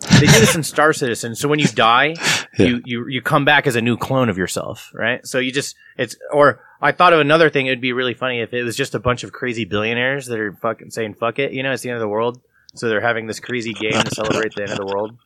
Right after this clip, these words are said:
Speaker 1: you know,
Speaker 2: Uh.
Speaker 1: or, like, or, uh, you know, playing off the idea of billionaires, like, there's, they're billionaires using,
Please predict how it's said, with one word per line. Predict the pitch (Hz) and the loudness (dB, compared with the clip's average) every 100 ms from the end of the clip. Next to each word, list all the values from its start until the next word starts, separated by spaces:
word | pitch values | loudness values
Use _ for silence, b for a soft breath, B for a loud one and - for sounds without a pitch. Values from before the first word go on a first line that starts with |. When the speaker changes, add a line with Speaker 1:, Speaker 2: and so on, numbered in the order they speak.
| _ B B B B | _ B B B B
Speaker 1:
you | 120 | 0
know, | 127 123 107 | 4 6 6
Speaker 2:
Uh. | 110 | 4
Speaker 1:
or, | 117 | 4
like, | 113 110 104 - _ b b b b | 4 4 2 -4 _ b b b b
or, | 123 113 110 | 2 4 4
uh, | 117 | 0
you | 123 | 0
know, | 120 113 | -2 -2
playing | - 139 | -2 0
off | 123 120 | 0 0
the | 120 | -2
idea | 117 117 | 0 -2
of | 87 | -2
billionaires, | 110 113 117 107 | -2 0 -2 0
like, | 107 95 | -2 -2
there's, | 107 101 92 _ | -4 -4 -8 _
they're | 127 110 | -4 -4
billionaires | 107 117 120 120 113 107 | -2 0 2 2 0 -2
using, | 107 104 101 | -6 -6 -10